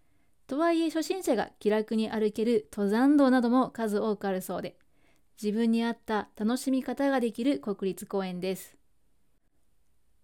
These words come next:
そして最後にご紹介するフィヨルドランド国立公園は、総面積一万二千五百平方キロメートルの非常に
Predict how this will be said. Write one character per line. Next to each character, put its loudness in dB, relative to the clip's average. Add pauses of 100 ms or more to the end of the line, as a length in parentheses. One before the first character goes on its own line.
そ 0
し -6
て 2
最 4
後 6
に 6
ご 2
紹 -2
介 -4
す -6
る -2 (140)
フ -8
ィ 2
ヨ 6
ル 4
ド 8
ラ 4
ン 4
ド 4
国 0
立 -4
公 2
園 -2
は、 0 (360)
総 2
面 0
積 -6 (160)
一 -6
万 0
二 -6
千 0
五 -6
百 0
平 4
方 0
キ -8
ロ 2
メ 0
ー -6
ト -4
ル 0
の -2 (300)
非 -8
常 -2
に -8